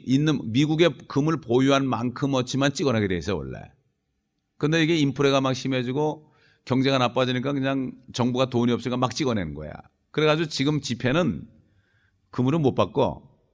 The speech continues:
그러니까 종이야, 종이. 어? 종이 쪽지라고 이거. 그, 어? 그런데 이게 금으로 바꿀 때는 이 유에스 달러가 이게 금이었어요. 그러니까 이것만 가져가면 금을 바꿔주는 거야. 그러니까 이게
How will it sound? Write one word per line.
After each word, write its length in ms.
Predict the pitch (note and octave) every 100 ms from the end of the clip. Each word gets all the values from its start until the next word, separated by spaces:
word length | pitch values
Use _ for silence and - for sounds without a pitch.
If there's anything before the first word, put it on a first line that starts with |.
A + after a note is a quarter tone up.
| _ -
그러니까 160 | B2+
종이야, 340 | A#2 A2+ B2+ G2
종이. 340 | F#2 F2+ B1 - - _ -
어? 140 | B2 - - _ _ -
종이 220 | B2 C3+
쪽지라고 460 | C3 C3+ C3+ D3
이거. 340 | A#2+ E2+ E2 F#2+ G2
그, 420 | C#3+ C#3+ A2 - - - - - -
어? 220 | B2+ D#3 - - - - - -
그런데 500 | D#3+ E3+ F3 F3+ - - - _ _ _ _ _ _
이게 160 | C3+ D#3+
금으로 340 | - C#3+ D3+
바꿀 300 | C#3 C3 C#3+
때는 380 | C3 D#3+ C#3+ C#3 - -
이 340 | C#3+ C3+ F2+
유에스 260 | A#2+ C3+ C3
달러가 640 | A#2+ A#2+ B2+ G2+ F2+ - _ _ -
이게 400 | A#2+ B2+ F2 - _ _ _ _ _
금이었어요. 680 | - C3 C3 B2+ C3+ G2 - - _ _ _ _ _ _
그러니까 220 | D3+ D#3+
이것만 260 | D3+ E3 D#3+
가져가면 280 | D3+ E3 D#3+
금을 200 | C#3 D3
바꿔주는 440 | B2 B2 A2+ G2+
거야. 400 | E2 G#2 F2+ - -
그러니까 240 | E3+ F3
이게 320 | E3 E3+ D3+